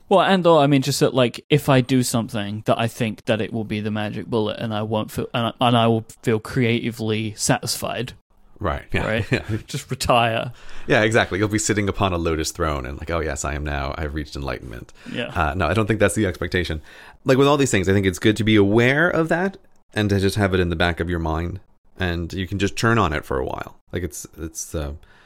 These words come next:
Speaker 2: that's the exact same thing with me for this vlog. It's like, I'm aware that there's a thing here.
Speaker 1: It's a background process now.
Speaker 2: Yeah.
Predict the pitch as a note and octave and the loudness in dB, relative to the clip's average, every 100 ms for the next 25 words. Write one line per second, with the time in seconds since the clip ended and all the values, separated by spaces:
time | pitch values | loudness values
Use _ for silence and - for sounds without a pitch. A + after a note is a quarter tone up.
0 | - F2+ E2+ F#2 F#2 F2+ F#2 F2+ F2 F#2 | -10 -4 0 2 2 2 0 0 -2 -2
1 | F2 E2+ E2 F2+ D#2+ - - C#2+ F2 F2+ | -2 -2 -4 -2 -4 -4 -6 -4 -2 0
2 | F2+ G#2+ C3 D3 C3+ A2+ A2+ G2+ G2+ - | 2 4 4 4 4 4 4 4 2 0
3 | C#3 D3 D#3 D3 C#3+ D#3+ F3+ - D#3 D3 | 0 2 4 4 4 4 2 -2 0 2
4 | E3 D3+ C#3+ C3+ - C#3 B2+ A2+ A#2 - | 0 0 0 2 4 4 2 -2 -6 -8
5 | - G#2 E2 C#2+ | 0 2 2 0